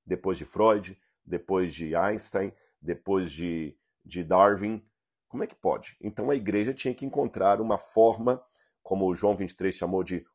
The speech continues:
aggiornamento, a Igreja tinha que encontrar uma forma de modernizar-se sem perder a sua essência católica. Essa era a problemática do Concílio Vaticano segundo e de todo aquele ambiente no qual estudou Leonardo Boff.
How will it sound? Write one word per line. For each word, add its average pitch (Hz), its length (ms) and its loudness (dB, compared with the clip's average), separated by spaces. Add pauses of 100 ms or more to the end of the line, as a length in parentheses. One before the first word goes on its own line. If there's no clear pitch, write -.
aggiornamento, 104 1200 2 (300)
a 87 100 4
Igreja 101 360 -2
tinha 113 180 -8
que - 80 -12
encontrar 104 320 0
uma 120 160 2
forma 98 340 0
de 95 120 -4
modernizar-se 117 1400 2 (400)
sem 135 380 0
perder 104 640 0 (240)
a 98 80 4
sua 110 260 0
essência 101 480 -2
católica. - 520 -6 (200)
Essa 110 300 2
era 110 60 4
a 104 40 4
problemática 98 560 0
do 85 60 -10
Concílio 85 560 -6 (340)
Vaticano 85 340 -2
segundo 107 500 -2
e - 20 -10
de - 100 -10
todo 101 200 -6
aquele 107 180 -4
ambiente 95 380 -4
no 92 100 -6
qual 82 160 0
estudou 85 320 -6
Leonardo 82 380 -4
Boff. 69 320 -6